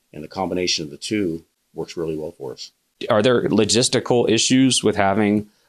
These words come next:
Speaker 2: a bunch of bulls on your property?
Speaker 1: Yeah, no, that's definitely a challenge. Uh, most bull producers, and we did for years and years, send their bulls out to a commercial feed yard to grow 'em out,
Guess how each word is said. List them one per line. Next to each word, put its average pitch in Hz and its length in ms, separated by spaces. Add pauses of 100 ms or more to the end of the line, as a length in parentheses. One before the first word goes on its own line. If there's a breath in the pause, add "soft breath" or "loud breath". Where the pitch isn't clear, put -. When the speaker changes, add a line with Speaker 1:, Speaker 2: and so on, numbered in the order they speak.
(120)
Speaker 2:
a 92 60
bunch 98 340
of 90 320
bulls 98 480
on 101 440 (160)
your 101 200
property? 110 560 (160)
Speaker 1:
Yeah, 107 300
no, 101 200
that's 104 200
definitely 95 340
a 82 40
challenge. 71 540 (100)
Uh, 78 360 (160)
most 101 320
bull 101 160
producers, 101 680
and 85 160
we 110 120
did 104 200
for 95 120
years 92 300
and 85 100
years, 87 320 (380)
send 104 360
their 95 100
bulls 95 360
out 90 220
to 85 120
a 76 80
commercial 95 400
feed 95 240
yard 98 280
to - 40
grow 90 300
'em 87 80
out, 87 260